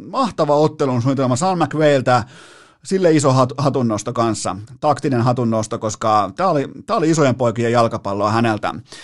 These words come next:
Sitten vielä Tampa Bay Buccaneers, nähtiin mun mielestä ainoastaan, vain ja ainoastaan riittävä esitys.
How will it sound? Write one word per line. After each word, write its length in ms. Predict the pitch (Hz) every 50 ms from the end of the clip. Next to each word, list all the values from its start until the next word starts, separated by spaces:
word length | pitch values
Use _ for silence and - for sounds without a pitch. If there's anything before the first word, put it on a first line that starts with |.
| - - - -
Sitten 240 | - 214 214 233 202
vielä 120 | 196 180
Tampa 220 | - 185 170 165
Bay 140 | 143 165 156
Buccaneers, 800 | 143 156 156 151 156 151 147 147 147 143 139 131 - - - - _ _ _ _ _ _ _ _ _ _ _ _ _ _ _ _ -
nähtiin 440 | 127 123 - - - - 151 131
mun 140 | 131 131 131
mielestä 280 | 135 131 123 - - 135
ainoastaan, 760 | 131 135 131 127 127 120 - - 127 120 117 117 117 117 113 - - - - -
vain 180 | 147 170 214
ja 120 | 233 202 160
ainoastaan 500 | 151 151 143 135 123 120 - 131 117 117
riittävä 560 | 120 120 123 120 120 - 127 113 113 113 113
esitys. 540 | 110 113 123 110 - 107 104 101 - -